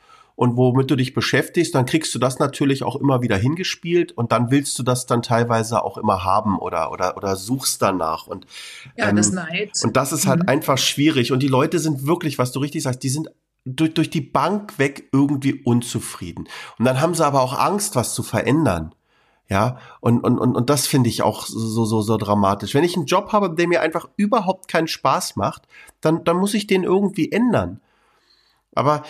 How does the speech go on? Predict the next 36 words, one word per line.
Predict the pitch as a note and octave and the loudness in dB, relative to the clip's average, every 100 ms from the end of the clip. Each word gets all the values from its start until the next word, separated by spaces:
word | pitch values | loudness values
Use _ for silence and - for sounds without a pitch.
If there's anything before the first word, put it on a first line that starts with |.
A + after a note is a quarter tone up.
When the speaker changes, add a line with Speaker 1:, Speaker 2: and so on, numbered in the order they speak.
| - | -8
Speaker 1:
ich | - E3 | -2 0
habe | E3+ | 0
auch | E3+ | -2
festgestellt, | - F3 E3+ - G3 - D3+ D#3 D3+ _ _ - | 0 -2 -2 -2 -2 0 0 0 -4 _ _ -4
dass | D3 - | -4 0
so | D#3+ | 0
viele | D3 - F3+ F#3+ | 0 -4 0 0
Leute | E3 D#3+ F3 | 2 2 0
machen | E3+ D#3 E3 F3+ - | 0 0 0 -4 0
ihren | C#3+ C3+ B2+ | 2 2 0
Job, | - C#3+ F3+ - | -2 0 0 0
damit | D3+ C#3+ D3 | -2 0 -2
sie | - A2+ - | -4 -6 2
Geld | A#2 E3 F#3 | 4 4 2
haben | F3+ E3+ E3 | 0 0 -2
für | - | -4
ihre | C3 C3+ | -2 -2
Freizeit. | - F#2+ F#2+ - - D#2+ - _ _ _ _ _ _ _ _ _ - | -2 -4 -2 -6 -8 -10 -16 _ _ _ _ _ _ _ _ _ 0
Und, | B2+ C3 - | 2 2 0
und, | C3+ B2+ | 0 0
und | B2+ C3+ | 0 0
das | D3+ - | 0 2
finde | F3+ D3 | 2 2
ich | C3 | 0
nicht | G#2 - | -4 -6
gut. | - F#2 A2 | -8 -10 -8
Ich | - | -6
finde, | D3+ D#3+ | -2 2
man | D3 B2 | 2 2
sollte | B2+ C#3 | 2 0
den | C#3+ C#3+ C#3+ | 0 0 2
Job, | C#3+ D3+ | 0 0
den | E3+ | 0
man | C#3+ B2 | 2 2
macht, | C#3 - - - | 0 -2 -10 -8
br-, | A#2 | -8